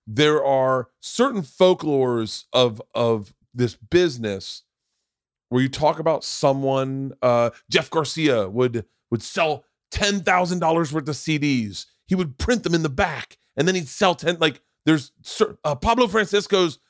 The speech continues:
line for merch was a mile long. Like, there's these folklores, and your folklore is probably the most, I say the word, I hope I'm using the word, meteoric,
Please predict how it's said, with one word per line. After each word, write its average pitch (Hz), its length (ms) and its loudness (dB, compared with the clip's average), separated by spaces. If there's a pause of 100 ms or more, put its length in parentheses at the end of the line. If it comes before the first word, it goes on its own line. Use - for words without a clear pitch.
(140)
line 180 400 2
for 175 160 0
merch 165 360 0
was 143 280 0 (280)
a 208 140 4
mile 190 580 0
long. 175 300 4
Like, 147 240 2 (320)
there's 156 400 2 (1300)
these 147 320 -2
folklores, 120 680 0 (160)
and 127 300 0
your 202 220 4
folklore 120 680 0 (560)
is 135 140 2 (140)
probably 170 360 -2
the 160 120 -4
most, 139 380 -4 (720)
I 107 60 -2
say 165 200 0
the 156 60 0
word, 147 180 2
I 117 60 -4
hope 143 140 0
I'm 143 60 -4
using 135 220 -2
the 127 60 -2
word, 101 280 -4
meteoric, 123 720 0